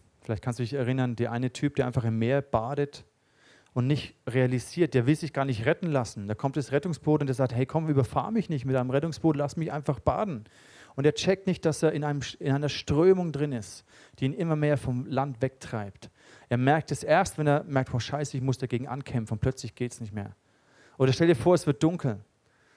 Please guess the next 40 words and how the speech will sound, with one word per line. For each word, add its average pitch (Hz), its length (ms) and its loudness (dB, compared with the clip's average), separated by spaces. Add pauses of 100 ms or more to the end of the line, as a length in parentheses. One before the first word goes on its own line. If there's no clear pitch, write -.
(140)
und 131 60 0
die 131 80 4
Person 156 340 4
strömt 156 460 4
in 151 100 2
ihre 143 160 8
Luftmatratze 160 720 2
auf 156 140 -2
dem 131 180 -2
Wasser 151 220 0
und 139 60 -2
es - 100 -10
wird 139 100 -4 (140)
dunkel, 185 440 2 (200)
mitten 208 260 0
auf 185 120 0
dem 160 140 -4
Wasser 180 320 -4
und 127 60 -4
du 131 60 -2
merkst, 143 240 -2
Scheiße, - 340 -12
ich - 80 -16
komm - 260 -10
nicht 190 160 -10
zurück. - 360 -4 (1040)
Da 143 100 2
fängt 147 240 -4
Verzweiflung 127 640 -4
an, 95 260 -8 (160)
Angst, 117 520 -10 (1040)
Todesangst. 120 800 -8 (1000)
Und 117 100 -4
so 165 100 2
viele 151 200 4
Menschen 147 380 -2
leben 135 300 2
in 120 80 -2
dieser 139 200 -4
Situation. 113 760 -8